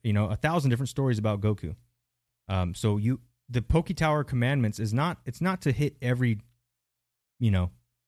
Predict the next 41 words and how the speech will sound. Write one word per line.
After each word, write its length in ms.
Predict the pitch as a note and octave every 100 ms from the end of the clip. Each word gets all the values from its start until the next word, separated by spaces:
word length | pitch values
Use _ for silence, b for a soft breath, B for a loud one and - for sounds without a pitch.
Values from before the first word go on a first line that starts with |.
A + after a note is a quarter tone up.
| _
line 320 | G#2+ G#2 A#2 G#2+
item 300 | G#2+ A#2 A2+
and 120 | F#2+
be 60 |
like, 140 | F#2+ G#2
"Look, 140 | D3
this, 200 | A2+ A#2+
I 80 | A2
got 160 | B2+ A2+
a 20 |
grail." 360 | A2 C3 F#2+ - b b _
It's 320 | C3 B2 - _ _ _ _
an, 120 | B2
uh, 80 | A#2+ - _ -
it's 140 | B2+
just 220 | F#3 -
a, 120 | D3+ A2+ _ _ _ _ _ _ _ _ _ _ -
a 60 |
figure 380 | B2 E3 D3+ D3+
of 200 | B2 A2 -
analysis. 720 | A#2 B2 D3 B2 G2 - - _ _ _
You, 160 | A2+ B2+
you 180 | B2 C3
should 200 | C#3 A#2
run 220 | C#3 D3
these 200 | C#3 B2
things 260 | D3+ C#3+
by 240 | A#2 B2 C3
your 260 | B2 A2+
checklist 580 | G2+ - D3 A#2 G#2 G#2+
to 80 | G#2+
see 180 | - B2
if 100 | A2+
your 100 | G#2+
card 260 | B2 A#2
checks 280 | G#2 G#2 -
out. 260 | A#2+ A2 F#2+
And 120 | G#2
if, 160 | G2+ -
if 200 | A#2+ G2+ A2
m-, 220 | A2